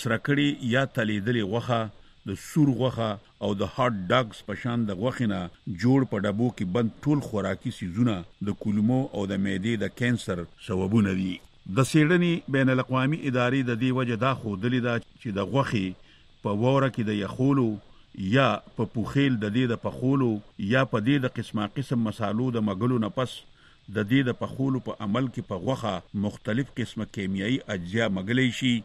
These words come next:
او همدغه کیمیایي اجزا لګېدلې غوښه د کینسر د مرض لویه خطره ده.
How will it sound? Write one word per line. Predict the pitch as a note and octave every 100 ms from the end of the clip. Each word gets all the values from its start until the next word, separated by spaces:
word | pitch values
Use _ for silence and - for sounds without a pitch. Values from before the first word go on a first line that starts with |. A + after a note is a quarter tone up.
| _
او | G#2+ A2+
همدغه | A2+ G#2+ G2+ D3 C3+ A2 - -
کیمیایي | A2 G#2+ G#2+ A2+ C#3+
اجزا | A#2 F#2+ F2 B2+
لګېدلې | B2+ F#2+ G2 G#2 A#2+
غوښه | F#2 C3 B2+ G2 E2 - -
د | F#2+ -
کینسر | C3+ C#3 C3 A2+
د | F#2+ F#2+
مرض | G#2+ A2 F2+
لویه | G#2+ A#2 F#2+ F2 -
خطره | - G#2 - A#2+
ده. | G#2